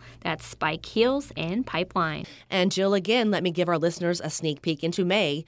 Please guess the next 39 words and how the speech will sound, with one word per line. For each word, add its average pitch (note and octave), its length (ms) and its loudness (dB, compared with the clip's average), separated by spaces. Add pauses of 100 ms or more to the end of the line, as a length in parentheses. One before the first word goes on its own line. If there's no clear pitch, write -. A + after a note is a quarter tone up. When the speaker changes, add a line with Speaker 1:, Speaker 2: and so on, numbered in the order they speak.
(120)
Speaker 2:
because G#3 280 0
the - 80 -6
studio C4+ 480 -2
and C4+ 240 0
the A#3+ 40 2
Sharon F3+ 400 0
will C#3 140 -2
host D3+ 280 -4
the C#3 80 -6
culmination A#3 640 0
of D3 180 -4
this B3+ 240 0
year's A#3 320 -4 (140)
Scripts - 480 -4
from D3 160 0
Scratch E3 400 -2
competition. B2+ 760 -4 (560)
They D#4+ 160 0
invited F3 380 2
Florida G3 340 0
playwrights F#3 580 -2
to E3+ 120 -4
submit C#3+ 340 -4
their D3+ 180 -2
original D#3 440 -2
shows D#3+ 520 0
for F#3+ 140 -2
a F3+ 60 0
chance A#3 340 -4
to B3+ 120 -2
have D#3 200 0
them D3+ 140 -2
workshopped B3+ 640 0
and C#4+ 180 -4
performed F#3 520 0
on A#3+ 100 0
the C#4+ 80 0
Sharon D3+ 340 -2
stage. E3+ 580 -2